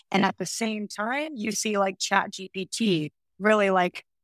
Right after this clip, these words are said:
taking off, and that is kind of when it hit us that, like, the most easy way to access information is to be able to ask a question and have it understand what you need and send back the information.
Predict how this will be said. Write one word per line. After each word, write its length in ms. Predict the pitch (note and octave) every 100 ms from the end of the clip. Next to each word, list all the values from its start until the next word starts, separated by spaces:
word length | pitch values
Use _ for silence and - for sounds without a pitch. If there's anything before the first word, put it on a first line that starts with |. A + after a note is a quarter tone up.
| _
taking 380 | - A#3 G3 F3+
off, 380 | G#3+ F#3+ F3 -
and 180 | G3+ F#3
that 100 | F3+
is 120 | F3+ -
kind 120 | F3+
of 60 | F3
when 100 | E3+
it 120 | -
hit 160 | C#4
us 260 | G3+ F3 -
that, 200 | E3 D#3
like, 120 | E3+ D#3+
the 100 | -
most 380 | E3+ G3+ G3 -
easy 360 | G#3 A3+ G3 A3+
way 260 | F#3+ F#3+ F3
to 140 | F3+
access 380 | F3+ - F#3 F3+
information 640 | E3 - F3 F3 - D3+ D#3
is 180 | -
to 220 | - E3 -
be 220 | E3+ D#3+
able 160 | D#3+ -
to 140 | D3+ -
ask 240 | D#3+ -
a 60 | -
question 520 | - D#3 - B3 C4 - _ _ _ _
and 280 | F#3+ F#3 E3
have 260 | - F3+
it 100 | F3 -
understand 560 | F#3 F3 - F3 F3+
what 120 | F3 -
you 140 | E3
need 220 | E3+ G3
and 120 | E3+
send 320 | E3 - E3+ D3
back 180 | D3 -
the 100 | D#3
information. 640 | D3+ - - - -